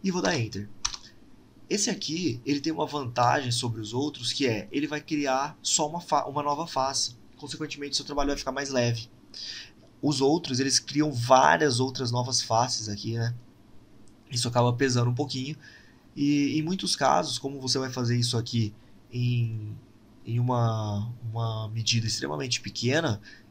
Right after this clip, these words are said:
ele acaba servindo já, tá, gente? Então, dá pra usar tranquilamente também aí o chanfradinho. Aqui, inclusive, ele ficaria muito bom, muito bom.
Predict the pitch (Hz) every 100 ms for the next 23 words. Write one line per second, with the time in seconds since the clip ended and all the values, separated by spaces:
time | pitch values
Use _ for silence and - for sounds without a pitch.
0 | - 160 160 151 156 - 190 160 160 185
1 | 190 156 156 131 139 135 113 - - -
2 | - - - - 123 143 147 175 185 165
3 | 135 120 104 123 - - 240 311 220 165
4 | - 196 202 185 143 147 151 131 131 123
5 | 127 131 120 127 113 117 143 - - -
6 | - 170 - 151 160 139 117 127 135 123
7 | 131 123 117 123 143 120 117 - 120 123
8 | 123 110 120